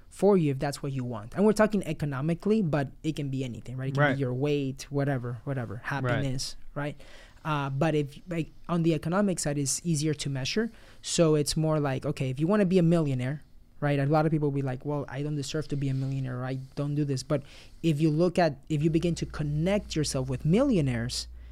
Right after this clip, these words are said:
Speaker 1: and hang out with millionaires and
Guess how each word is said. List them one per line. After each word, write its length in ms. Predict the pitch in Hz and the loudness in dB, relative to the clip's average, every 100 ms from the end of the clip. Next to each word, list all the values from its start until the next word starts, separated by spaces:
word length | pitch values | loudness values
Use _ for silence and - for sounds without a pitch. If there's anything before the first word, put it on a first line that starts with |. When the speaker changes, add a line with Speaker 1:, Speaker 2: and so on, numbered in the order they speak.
| - - | -16 -2
Speaker 1:
and 140 | 160 | 0
hang 260 | - 165 147 | 2 2 4
out 160 | 196 226 | 4 4
with 200 | 185 147 | 4 4
millionaires 600 | 139 135 127 123 117 - - - - - | 2 2 0 -2 -4 -8 -12 -14 -10 0
and 420 | 160 156 147 | 2 2 0